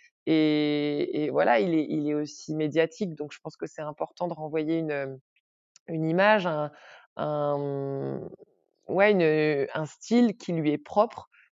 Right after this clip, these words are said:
parce que c'est Juan et parce qu'il est colombien et parce que, euh, euh, voilà, il, il, il peut être chef sans porter tout le temps ses, sa veste de cuisine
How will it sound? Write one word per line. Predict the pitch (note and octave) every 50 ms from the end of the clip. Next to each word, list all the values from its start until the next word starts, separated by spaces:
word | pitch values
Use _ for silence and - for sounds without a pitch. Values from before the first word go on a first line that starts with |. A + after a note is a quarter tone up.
| _ _
parce | - D3+ -
que | - - G#3 A3+
c'est | G#3+ - - D3+
Juan | C#3 D3+ F#3 G#3 A3
et | G3+ -
parce | - D#3 -
qu'il | - - D#3+
est | F3+ F3
colombien | - E3+ D#3 D#3 D#3 D#3+ E3 F#3+ G#3+ A#3
et | A3+ G#3
parce | - E3 D#3 D3+ -
que, | - -
euh, | G3 G3+ G#3 F#3 D#3+ D#3 D#3 - - _ _ _ _ _ - -
euh, | D#3 D#3+ D3+ D3+ D#3 D3+ D3 D3+ D3 D3 D3
voilà, | D3 F3+ G#3+ C4 C#4
il, | A#3+ F3+
il, | G2+ G2+ E3 D3+ D#3+ D3 -
il | - E3+ E3
peut | - - F#3
être | E3 D#3+ D#3+
chef | - - G#3+ A3 A3 -
sans | - - G3+ F#3+
porter | F3 - E3 - - - A3 G#3+
tout | G#3+ - F#3
le | F3
temps | - G3 G3+
ses, | G3 - F3+ E3 D#3 D#3 D3+ D3+ D3+ D3+
sa | D3 - D#3 D3+
veste | D3+ E3 D#3 D3+
de | D#3+
cuisine | D#3 D#3 - - D#3+ D3+ F#3 A3 B3